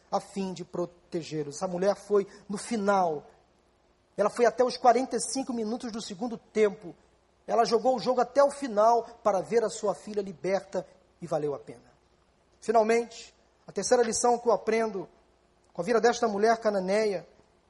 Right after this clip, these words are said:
é que as mulheres que são desprezadas pelo mundo são amadas por Deus. Uma mulher com autoestima equilibrada geralmente não se humilha como esta mulher cananeia se humilhou.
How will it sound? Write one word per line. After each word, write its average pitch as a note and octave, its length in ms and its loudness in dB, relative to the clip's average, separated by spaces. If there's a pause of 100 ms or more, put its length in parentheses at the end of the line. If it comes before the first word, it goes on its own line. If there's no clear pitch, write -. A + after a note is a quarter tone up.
(640)
é D#3+ 60 -16
que A#3 80 0
as G#3 80 -2
mulheres B3 440 4
que A#3 140 -10
são A#3+ 380 0
desprezadas A3+ 800 2
pelo A3 300 -2
mundo A#3 380 -6
são G#3+ 360 -6
amadas F3+ 580 -4
por C#3 220 -18
Deus. - 500 -20 (1700)
Uma F#3+ 100 0
mulher C4 480 10
com B3+ 100 6
autoestima C4 500 4
equilibrada A#3+ 580 2
geralmente A#3+ 840 2 (840)
não C4 120 2
se - 160 -4
humilha A#3+ 360 0
como A3 160 -6
esta G#3 180 -6
mulher G3 280 0
cananeia F3+ 420 0
se F3 160 -12
humilhou. D3 400 -12